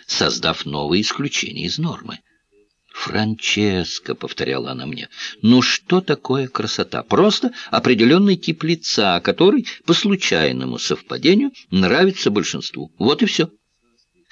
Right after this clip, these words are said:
Куда как интереснее искать красоту там, где ее никто не увидит, в необычном, непохожем, даже неприглядном. Насколько привлекательнее может быть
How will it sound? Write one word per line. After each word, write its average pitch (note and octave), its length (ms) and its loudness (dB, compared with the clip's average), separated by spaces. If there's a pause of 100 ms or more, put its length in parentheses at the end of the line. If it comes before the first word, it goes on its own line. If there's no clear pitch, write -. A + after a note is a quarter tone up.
(280)
Куда - 300 -4
как - 200 -6
интереснее E3+ 640 2 (200)
искать - 380 0
красоту - 460 -2
там, C#3+ 400 0 (220)
где F2 240 0
ее D#2 160 2
никто E2+ 320 -2
не D2+ 160 -4
увидит, F3 600 -2 (340)
в E2 140 -2
необычном, G#2+ 800 0 (240)
непохожем, C#3+ 920 2
даже G#2+ 300 2 (140)
неприглядном. A#2+ 1080 -2 (1080)
Насколько F2 760 2
привлекательнее E3+ 760 -2
может D3+ 240 -6
быть C3 240 -4